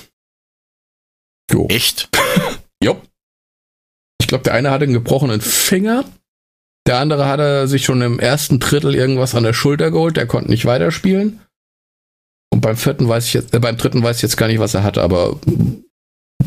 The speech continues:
Speaker 1: ging gut her, <laughs> muss ich sagen. Also dafür, dass es Amateur-Eishockey ist, haben die sich richtig ein, da gab's Fratzengeballer.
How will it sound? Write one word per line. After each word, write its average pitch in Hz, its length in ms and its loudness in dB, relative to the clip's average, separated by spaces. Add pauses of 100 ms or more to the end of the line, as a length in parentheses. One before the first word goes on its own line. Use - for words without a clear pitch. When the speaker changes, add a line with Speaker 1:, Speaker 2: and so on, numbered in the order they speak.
(240)
Speaker 1:
ging 147 440 0
gut - 360 0
her, 202 320 0 (140)
<laughs> - 140 2
muss 170 240 0
ich 214 140 0
sagen. 151 360 0
Also 117 200 0
dafür, 123 300 0
dass 117 140 0
es 117 40 0
Amateur-Eishockey 120 760 0
ist, 202 200 0
haben 170 140 2
die 165 100 0
sich 156 200 0
richtig 147 400 0
ein, 165 360 0 (1300)
da - 80 2
gab's - 220 0
Fratzengeballer. - 800 -2